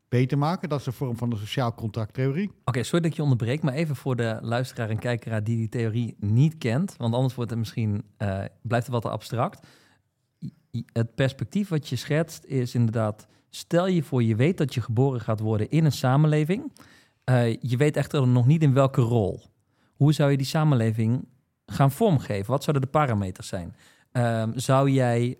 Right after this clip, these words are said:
Speaker 2: eh, overal rolstofvriendelijke ingangen maken? Zou jij, ehm, wat v-, zouden de leefomstandigheden zijn van een koe? Zou een koe, koe in de bio-industrie, ehm, ehm, zou dat bestaan? Z-, ehm,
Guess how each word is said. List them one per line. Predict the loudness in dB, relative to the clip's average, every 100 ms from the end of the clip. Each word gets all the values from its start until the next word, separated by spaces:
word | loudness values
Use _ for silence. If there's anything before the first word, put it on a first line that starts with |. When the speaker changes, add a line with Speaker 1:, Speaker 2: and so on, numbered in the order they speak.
| _
Speaker 2:
eh, | -2 0 -2 2
overal | 2 4 0 0 2 2 0 0
rolstofvriendelijke | 2 2 0 -2 2 2 2 0 0
ingangen | 2 2 2 2
maken? | 0 -2 -8 -10 -14 -20 _
Zou | 0 2 4 2
jij, | 2 2 2 0 -2 -4
ehm, | -2 -2 0 -2 -2
wat | -2 -4
v-, | -6
zouden | -2 0 2
de | 0
leefomstandigheden | 0 0 0 -4 -2 -2 -2 -2 -2
zijn | -2
van | 0
een | 0 0
koe? | -2
Zou | 0 -2
een | -2
koe, | -2 -2 -2
koe | 0
in | 2
de | 2
bio-industrie, | 2 0 -2 -6 -4 -4 -6 -12 _ _ _
ehm, | -4 -2 -2 -2 -4 -4 -6 -8 -8
ehm, | -6 -6 -6 -6 -8 -10 _ _ -4
zou | 0 2
dat |
bestaan? | 2 0 0 0 0 -8 -20 _
Z-, | -6 -4
ehm, | -2 0 0 0 -2